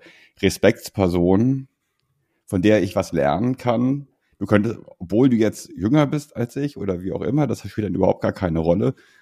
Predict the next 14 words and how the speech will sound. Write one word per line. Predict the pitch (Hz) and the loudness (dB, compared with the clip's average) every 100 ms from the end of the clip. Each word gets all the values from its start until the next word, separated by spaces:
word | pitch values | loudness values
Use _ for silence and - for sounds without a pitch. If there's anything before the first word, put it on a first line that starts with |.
| _ | _
aber | - 87 113 - | -2 4 4 2
es | 101 | -4
geht | - 95 98 | -6 -4 -2
halt | 98 | -2
um | 92 95 98 101 | -2 -4 -4 -6
Respekt | 95 - 117 - _ | -2 0 0 -2 _
deiner | 92 90 | 2 4
Erfahrung | 87 76 - 87 110 117 123 | 2 0 -2 0 0 -2 -4
gegenüber | 110 117 120 113 117 120 | -2 -4 -4 -2 -2 -2
und | 95 90 | -2 -4
deswegen | - - - _ - 98 95 98 | -8 -14 -20 _ -2 0 0 -4
bist | 107 - | -10 -12
du | 87 | -6
ein | 87 | -4